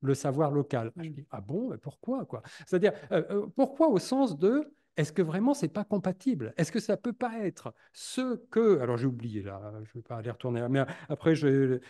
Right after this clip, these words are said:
Speaker 1: j'ai les mêmes oppositions à différentes, euh, dans différents chapitres, hein, des, des moments d'affirmation comme ça, ce n'est pas ceci, ce n'est pas cela,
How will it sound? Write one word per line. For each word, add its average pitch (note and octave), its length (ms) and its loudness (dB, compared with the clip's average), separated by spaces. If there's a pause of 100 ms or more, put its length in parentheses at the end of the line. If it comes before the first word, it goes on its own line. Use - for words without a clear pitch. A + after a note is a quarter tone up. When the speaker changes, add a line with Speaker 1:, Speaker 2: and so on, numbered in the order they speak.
Speaker 1:
j'ai D3 160 0
les D#3+ 100 4
mêmes F3+ 240 6
oppositions F3 520 0
à F3 80 0
différentes, D#3 520 -4
euh, B2+ 560 -2
dans D3+ 180 0
différents D3+ 300 -2
chapitres, C3+ 420 -6
hein, D#3 100 0
des, D3 180 -2 (280)
des C#3+ 100 0
moments F#3 420 6
d'affirmation F#3 760 -4
comme D#3+ 140 -8
ça, G#3+ 160 -4
ce - 160 -2
n'est G#3 240 0
pas G#3 200 -6
ceci, G#3+ 380 -10
ce - 140 -8
n'est D3+ 160 -4
pas G#3 160 -8
cela, G#3 500 -6